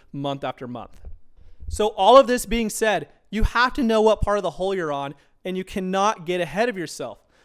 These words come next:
The question of what should I do with my funds throughout the yes-, the ye-, the rest of the year? Well, focus on where you are. If you're on the tee box, quit looking at the green. Don't worry about the flag.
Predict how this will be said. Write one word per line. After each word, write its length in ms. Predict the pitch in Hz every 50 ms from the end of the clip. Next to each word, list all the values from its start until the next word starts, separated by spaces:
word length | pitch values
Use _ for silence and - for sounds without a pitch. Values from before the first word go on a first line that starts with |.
| _ _ _
The 80 | 208 202
question 400 | - - 262 262 - - 277 240
of 120 | 214 170
what 220 | 165 175 208 220 208
should 160 | - - 226
I 40 | 208
do 100 | 196 196
with 100 | 196 190
my 140 | 190 175
funds 340 | 165 - - 175 175 170 165
throughout 240 | - 175 160 156 156
the 60 | 165
yes-, 240 | 147 156 - - -
the 120 | - 160
ye-, 180 | 147 147 143 - -
the 140 | - 151 160
rest 300 | 151 160 156 - - -
of 60 | 143
the 80 | 143 143
year? 300 | 139 139 143 139 139 - _ _ _ _ _
Well, 380 | - 202 208 208 190 - - _ - - - -
focus 360 | - 233 233 240 - 269 247 -
on 320 | - 190 190 196 196 175
where 160 | 160 165 175
you 180 | 180 180 185 202
are. 300 | 233 247 185 120 110 - - - _
If 100 | 190 180
you're 140 | 190 208 240
on 80 | 269
the 80 | 277 262
tee 180 | - - 240 240
box, 360 | 202 226 196 190 - - -
quit 280 | - - - 254 -
looking 280 | 240 233 233 233 247 220
at 100 | 220 214
the 60 | 202
green. 360 | 175 - 185 202 190 160 135 - _ _ _ _
Don't 260 | - 202 226 247 226
worry 220 | 196 220 233 233 226
about 160 | 208 202 202
the 80 | - 180
flag. 440 | - - 190 185 180 165 135 127